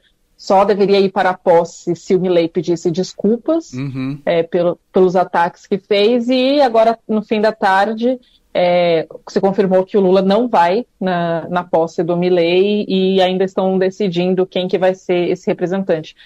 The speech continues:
Speaker 1: E isso é um, um gesto muito simbólico, porque,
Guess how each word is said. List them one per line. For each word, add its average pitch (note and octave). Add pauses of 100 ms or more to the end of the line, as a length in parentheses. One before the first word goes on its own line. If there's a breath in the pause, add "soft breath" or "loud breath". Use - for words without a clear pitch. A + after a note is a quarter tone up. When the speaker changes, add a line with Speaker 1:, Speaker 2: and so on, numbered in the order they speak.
(180 soft breath)
Speaker 1:
E G#3
isso B3
é A#3+
um, C#4+
um A3+
gesto G#3+
muito A#3
simbólico, B3
porque, F3+